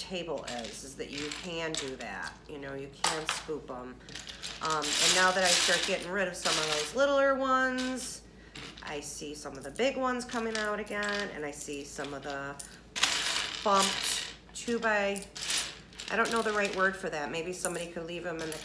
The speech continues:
comments. They're these. Harry Potter seems to use 'em a lot. City, too. They're the pieces that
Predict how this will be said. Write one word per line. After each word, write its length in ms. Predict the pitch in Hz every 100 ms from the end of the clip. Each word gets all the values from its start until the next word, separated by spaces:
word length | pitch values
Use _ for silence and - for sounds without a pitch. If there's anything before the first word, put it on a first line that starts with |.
| -
comments. 840 | 170 165 156 139 147 - - - - - - - - - - - - -
They're 140 | 185
these. 880 | 185 196 196 185 170 180 - - - - - - - - - - - - - - - - - - -
Harry 180 | 190 185 180
Potter 240 | 180 175
seems 340 | 175 170 170 -
to 80 | 175
use 240 | 175 170 170
'em 100 | 170
a 140 | 165
lot. 420 | 165 165 165 165 - - - - - - - - - - - - - - - - - - - -
City, 400 | - - 233 196
too. 440 | - 214 185 160 151 - - - - - - - - - - - - - - -
They're 120 | 208
the 100 | 208
pieces 640 | 208 220 214 214 214 196
that 420 | - 180 170 -